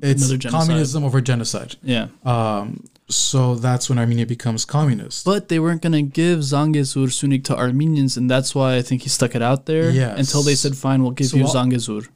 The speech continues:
Speaker 1: Yeah, the Russians, I mean, they took Yerevan in December nineteen twenty, but not the rest of the country. And then in February nineteen twenty-one,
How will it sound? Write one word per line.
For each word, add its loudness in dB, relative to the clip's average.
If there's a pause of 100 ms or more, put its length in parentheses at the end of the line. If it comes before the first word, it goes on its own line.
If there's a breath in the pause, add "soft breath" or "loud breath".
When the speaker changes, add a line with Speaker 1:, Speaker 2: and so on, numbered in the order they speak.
(120)
Speaker 1:
Yeah, 0
the 0
Russians, 0
I 2
mean, 2
they 0
took -2
Yerevan 0
in -8
December -2
nineteen -8
twenty, 0 (340)
but -4
not 0
the -4
rest 0
of -10
the -10
country. -2
And 0
then 2
in 0
February 0
nineteen -4
twenty-one, -2